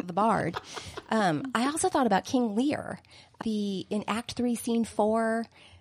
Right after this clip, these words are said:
uh, poor King Lear has been turned out by his mean daughters onto the heath in this terrible storm, and he's wandering around there and encounters Gloucester's son,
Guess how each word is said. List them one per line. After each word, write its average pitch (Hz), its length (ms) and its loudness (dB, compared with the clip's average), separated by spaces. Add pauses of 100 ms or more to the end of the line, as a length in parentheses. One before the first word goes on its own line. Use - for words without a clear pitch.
(140)
uh, 180 240 -4
poor 233 320 2
King 226 360 2
Lear 220 400 4
has 220 200 0
been 196 180 -2
turned 226 340 0
out 208 360 2
by 190 180 0
his 196 380 -4 (100)
mean 226 640 6
daughters 202 560 2
onto 190 300 -4
the 180 80 -4
heath 196 320 -4
in 160 180 -2
this 147 160 -8 (240)
terrible 190 380 0
storm, 180 340 -4
and 165 80 -2
he's 170 160 -4
wandering 185 400 0
around 185 260 -2
there 165 140 -2
and 180 160 -6
encounters 180 460 -6
Gloucester's 185 500 -4
son, 262 320 0